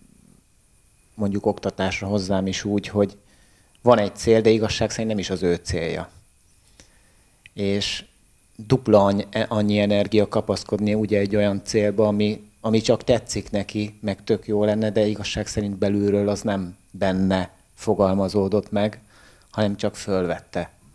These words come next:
gyakorlatilag hátizsákként. És az lenne a kérdésem, hogy, ö,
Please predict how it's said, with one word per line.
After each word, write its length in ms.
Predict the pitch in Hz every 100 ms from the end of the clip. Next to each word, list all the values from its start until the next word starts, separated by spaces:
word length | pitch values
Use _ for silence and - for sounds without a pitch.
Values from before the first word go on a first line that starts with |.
| _ _ - _
gyakorlatilag 640 | - 92 98 92 90 92 90
hátizsákként. 1080 | 92 87 - - 90 85 - 92 87 - - - - - - - - -
És 100 | -
az 100 | 135
lenne 200 | 117 107
a 100 | 98
kérdésem, 720 | - 110 113 131 - 151 147 - - - _ _ _
hogy, 520 | - 104 104 107 107
ö, 180 | 110